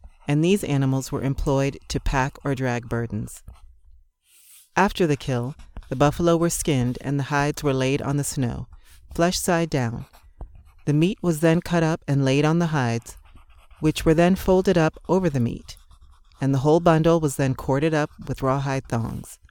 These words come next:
Thongs were then tied to the bundles,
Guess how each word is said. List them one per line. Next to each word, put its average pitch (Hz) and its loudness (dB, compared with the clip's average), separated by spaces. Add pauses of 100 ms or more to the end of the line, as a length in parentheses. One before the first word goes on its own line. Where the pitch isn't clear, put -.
(880)
Thongs 165 2
were 147 2
then 139 0
tied 135 -2
to 143 -6
the 131 -2
bundles, 147 0